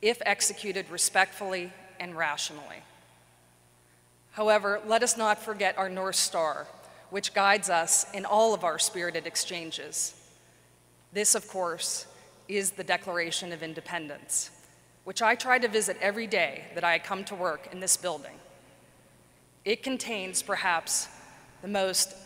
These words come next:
audacious statement in the history of the world, that all men are created equal. Although this truth is self-evident, we know from our almost two hundred and fifty years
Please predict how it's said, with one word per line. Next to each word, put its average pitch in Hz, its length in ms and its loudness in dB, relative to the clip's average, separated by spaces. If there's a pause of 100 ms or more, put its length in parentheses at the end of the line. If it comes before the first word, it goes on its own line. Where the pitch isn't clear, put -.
(120)
audacious 190 540 2
statement 190 500 0 (460)
in 190 100 -8
the 170 60 -8
history 196 400 0
of 180 140 -6
the 190 60 -6
world, 151 440 -6 (1040)
that 175 160 -6
all 190 240 2
men 180 340 -2 (240)
are 165 100 0
created 165 520 -12
equal. 143 400 -14 (1500)
Although 202 260 -2
this 226 280 4
truth 269 420 -8
is 208 160 2
self-evident, 196 720 4 (580)
we 202 140 -6
know 214 260 4
from 202 240 -2
our 202 180 4
almost 214 420 0
two 240 100 -2
hundred 233 220 0
and 214 100 -6
fifty 233 280 -4
years 190 680 -4